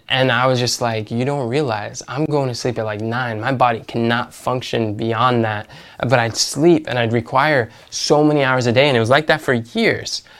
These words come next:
And, um, I required, like, ten hours of sleep, and if I got nine, I was drowsy, I was groggy, I was tired. And it wasn't until I was able, um, I was introduced to this Isogenesis, which is a telomere supplement,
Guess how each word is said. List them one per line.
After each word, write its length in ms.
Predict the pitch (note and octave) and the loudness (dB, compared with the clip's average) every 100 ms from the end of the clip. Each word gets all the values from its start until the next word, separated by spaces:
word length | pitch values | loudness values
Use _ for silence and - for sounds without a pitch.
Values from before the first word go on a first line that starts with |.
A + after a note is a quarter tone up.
| - - - | -20 -20 -6
And, 420 | A#2+ A#2 A2 - | 0 0 -2 -6
um, 440 | C3+ A#2+ A2 G#2 G2+ | 0 0 0 -4 -8
I 60 | B2 | -4
required, 500 | C3 C#3 - D3 D3 | -2 -2 0 0 2
like, 160 | A#2+ A2+ | -2 -4
ten 220 | - D#3+ | -2 2
hours 240 | D#3+ D#3+ | 2 2
of 80 | D#3 | 0
sleep, 340 | - D#3 D#3 D#3 | -2 0 0 0
and 80 | B2+ | -2
if 80 | A#2 | 0
I 100 | A#2 | 2
got 280 | C3 D#3 | 4 2
nine, 340 | C#3 C3+ C#3+ D#3+ | 0 -2 -2 -4
I 80 | B2 | -4
was 220 | A2+ A2 | -4 -6
drowsy, 500 | A#2 C3+ C3 C3+ C3 | -4 0 0 0 -2
I 60 | A2 | -4
was 100 | A2 | -6
groggy, 440 | - A#2+ B2+ C3 | -2 -2 -2 -2
I 60 | A#2 | -4
was 160 | G#2 | -6
tired. 460 | - C3 B2+ B2+ C3 - - - - | -6 -2 0 0 -4 -12 -20 -20 -12
And 320 | - A#2+ A2 - | -2 0 0 -2
it 80 | C3+ | 2
wasn't 360 | C3+ D#3 F3 | 4 6 6
until 220 | E3 D#3+ | 4 4
I 120 | D#3 C#3+ | 6 6
was 100 | C3+ | 4
able, 340 | D3 C#3+ C3+ - - - | 4 2 0 -8 -20 -4
um, 360 | C3 B2+ A#2 A2 | 0 2 0 2
I 100 | C3+ | 2
was 100 | C3+ | 4
introduced 600 | D3 - C3+ D3 C3+ - | 2 0 0 0 -2 -6
to 340 | - C#3+ C3+ B2+ | 0 2 2 0
this 220 | C3+ B2 | -2 -2
Isogenesis, 800 | B2+ C#3+ C3+ A#2 C#3+ C#3+ C#3+ B2+ | -2 -2 -2 0 0 0 -2 -2
which 140 | B2+ | -2
is 200 | A#2+ A2+ | 0 -2
a 140 | A#2 A#2+ | -4 -6
telomere 520 | - C#3+ D#3+ D3 B2 | 0 2 4 4 2
supplement, 560 | - B2 A2 A#2+ A#2+ | 0 -2 0 -2 -2